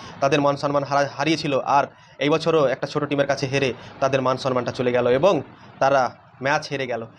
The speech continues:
এখন চাপ হয়ে যাবে সেই পাকিস্তান দলের, ভারতের সঙ্গে যে ম্যাচটা আছে, সেই ম্যাচটাতে তাদের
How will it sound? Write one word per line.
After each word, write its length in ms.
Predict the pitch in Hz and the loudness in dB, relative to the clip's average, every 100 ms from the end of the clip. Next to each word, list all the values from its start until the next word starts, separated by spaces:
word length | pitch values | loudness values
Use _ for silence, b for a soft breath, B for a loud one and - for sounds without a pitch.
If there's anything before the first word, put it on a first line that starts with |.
| B B | B B
এখন 360 | 131 143 190 160 - _ _ - | -6 0 0 -2 -8 _ _ -2
চাপ 220 | 147 160 | 0 0
হয়ে 140 | 156 156 | 0 0
যাবে 200 | 147 170 311 | 2 0 -2
সেই 140 | - | -6
পাকিস্তান 440 | 151 135 147 147 139 | -4 -4 -4 -4 0
দলের, 220 | 139 165 | 2 2
ভারতের 360 | 135 156 180 | 2 2 2
সঙ্গে 240 | 185 170 151 | 0 0 0
যে 100 | 143 | 0
ম্যাচটা 280 | 139 131 147 | -2 2 0
আছে, 200 | 139 202 131 B B B | 2 0 -2 B B B
সেই 220 | - 190 | -2 2
ম্যাচটাতে 400 | 196 175 180 151 | 4 2 0 -2
তাদের 280 | 143 139 143 | -2 0 0